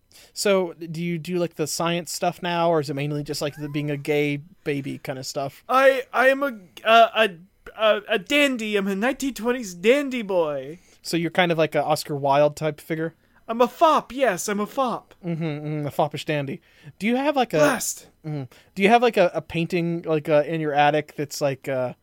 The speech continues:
Speaker 1: kind of like a, a, you know, a Dorian Gray type thing, but, like, he's getting
Speaker 2: Uh,
Speaker 1: straighter and you're getting gayer or something?
Speaker 2: <laughs> Uh, n-,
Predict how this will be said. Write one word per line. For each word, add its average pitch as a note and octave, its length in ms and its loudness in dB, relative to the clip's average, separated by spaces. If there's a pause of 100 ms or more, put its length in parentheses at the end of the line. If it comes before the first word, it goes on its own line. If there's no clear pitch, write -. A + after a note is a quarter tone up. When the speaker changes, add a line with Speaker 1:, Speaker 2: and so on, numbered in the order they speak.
(480)
Speaker 1:
kind D3+ 100 2
of D3 60 0
like C#3 100 0
a, D#3 60 0
a, D#3 480 2
you E3+ 80 -4
know, C3+ 180 -2
a C3 60 -2
Dorian D3 400 0
Gray D3 200 2
type E3 220 0
thing, D#3+ 280 0
but, D3+ 140 -4
like, D3+ 140 0
he's E3+ 220 -4
getting E3+ 180 6
Speaker 2:
Uh, A3 220 6
Speaker 1:
straighter E3+ 480 2
and D3+ 160 -4
you're D#3+ 100 0
getting D#3 300 -8
gayer E3 360 -4
or G#3+ 80 -2
something? C4+ 440 -4
Speaker 2:
<laughs> B3 260 -16
Uh, A#3+ 380 2
n-, A#3 180 -14